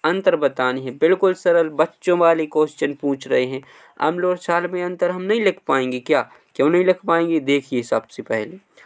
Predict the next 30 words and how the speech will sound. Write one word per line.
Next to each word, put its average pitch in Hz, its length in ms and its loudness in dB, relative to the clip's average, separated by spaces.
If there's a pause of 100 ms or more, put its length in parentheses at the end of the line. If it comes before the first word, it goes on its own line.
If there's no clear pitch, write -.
(400)
एक 156 280 0
तरफ 170 280 4
हम 175 160 -4
लिखेंगे 165 500 -2 (100)
अम्ल, 175 320 -2
दूसरी 160 460 -10
तरफ 156 280 2
लिखेंगे 156 440 -2
क्षार। - 520 -8 (640)
पहला 170 320 0
अंतर 175 280 -2
लिखेंगे, 175 500 -2 (520)
अम्ल 190 360 0
स्वाद 131 420 0
में 170 200 -4 (200)
खट्टे - 420 -2
होते 180 460 0
हैं 151 200 -4 (340)
और 131 180 0
क्षारक 175 600 -2
हैं 143 180 -4
जो 131 120 -4
स्वाद 127 380 2
में 127 180 -6
कैसे 143 340 -2
होते 170 300 -2
हैं? 135 140 -4 (160)
कड़वे 127 380 0
होते 117 360 -12
हैं। 113 180 -10